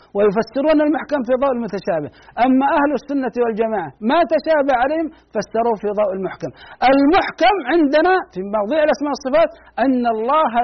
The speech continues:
ليس كمثله شيء، ليس كمثله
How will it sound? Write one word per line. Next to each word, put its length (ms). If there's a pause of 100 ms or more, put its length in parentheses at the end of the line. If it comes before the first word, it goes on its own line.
(120)
ليس 320 (220)
كمثله 600 (280)
شيء، 580 (640)
ليس 360 (180)
كمثله 440